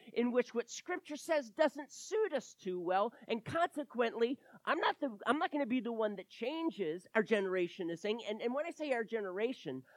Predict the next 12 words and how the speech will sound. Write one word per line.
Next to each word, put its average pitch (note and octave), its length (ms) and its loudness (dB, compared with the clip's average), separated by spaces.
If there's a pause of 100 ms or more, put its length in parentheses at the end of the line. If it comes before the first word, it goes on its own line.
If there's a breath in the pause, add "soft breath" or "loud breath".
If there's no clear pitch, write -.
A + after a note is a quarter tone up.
(120)
I'm A3 120 -4
talking C#4 280 -2
about G3 300 2
those G#3+ 280 2
who G3+ 140 -2
are F#3 80 2
being E3 340 -2
raised F#3 380 -4
up A#3 180 -4
in G3+ 120 -8
the F#3 80 -6
church, - 560 -10